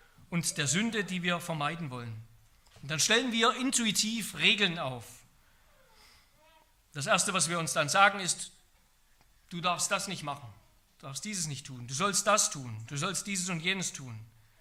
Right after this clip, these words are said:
Dabei sind wir doch in Christus eine neue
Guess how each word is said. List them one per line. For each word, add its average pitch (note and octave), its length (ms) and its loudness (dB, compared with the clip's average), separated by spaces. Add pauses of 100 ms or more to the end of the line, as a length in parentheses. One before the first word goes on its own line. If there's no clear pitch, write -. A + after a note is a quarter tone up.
(760)
Dabei F3 260 2
sind B3+ 280 4
wir F#3 120 2
doch D3 300 -4 (100)
in A#3+ 260 -2
Christus - 640 -2
eine E3 200 -4
neue D#3 440 -4